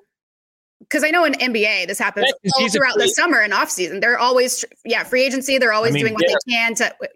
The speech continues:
Speaker 1: Blake Griffin, what, lock someone in a room for hours. Do players, are they, like, texting O B J on the side? Like, "Hey,
Speaker 3: Yes.
Speaker 1: come to us."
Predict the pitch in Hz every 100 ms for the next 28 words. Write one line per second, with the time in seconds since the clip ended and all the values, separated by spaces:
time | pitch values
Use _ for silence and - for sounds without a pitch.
0 | _ 240 214 220 - 202 220 226 220 -
1 | - _ - - 185 - 214 208 185 175
2 | - _ _ 214 226 247 277 254 262 254
3 | 262 - _ _ _ _ _ _ 294 294
4 | 277 294 349 311 247 247 269 285 - 220
5 | - 247 240 233 240 220 220 208 190 175
6 | 180 196 180 - _ _ 139 139 135 131
7 | - 220 185 180 -